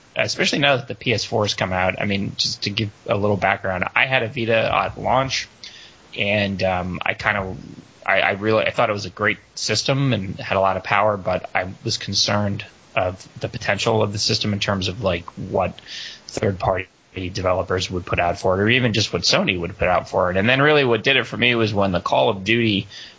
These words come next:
game that they released for it was just a bag of shit. I thought, "Well, that, if you can't, if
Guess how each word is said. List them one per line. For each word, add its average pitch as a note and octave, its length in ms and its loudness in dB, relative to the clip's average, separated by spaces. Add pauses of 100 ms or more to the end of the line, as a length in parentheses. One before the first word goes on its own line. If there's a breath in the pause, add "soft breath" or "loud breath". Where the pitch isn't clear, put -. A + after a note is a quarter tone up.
game F#2 320 2
that F#2+ 160 -2
they F#2 100 2
released F#2+ 380 2
for F2 300 2
it D#2 120 -6
was E2 220 0
just - 240 0
a - 40 -2
bag F#2 280 2
of D#2+ 80 0
shit. - 440 2
I G2+ 140 -2
thought, - 360 -2
"Well, F#2 280 0 (480)
that, A2+ 320 2
if - 220 -2
you C#3+ 100 0
can't, C#3 360 0 (140)
if - 220 -8